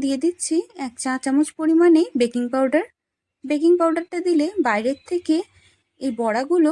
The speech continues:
খুবই খাস্তা হবে আর ভেতরের থেকে একদম নরম, সফট হবে। বেকিং পাউডারটা দিয়ে ভালোভাবে হাতের সাহায্যে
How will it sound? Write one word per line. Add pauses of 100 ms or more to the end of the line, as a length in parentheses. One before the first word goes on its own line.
খুবই
খাস্তা
হবে
আর
ভেতরের
থেকে (140)
একদম
নরম,
সফট
হবে। (680)
বেকিং
পাউডারটা
দিয়ে (120)
ভালোভাবে
হাতের
সাহায্যে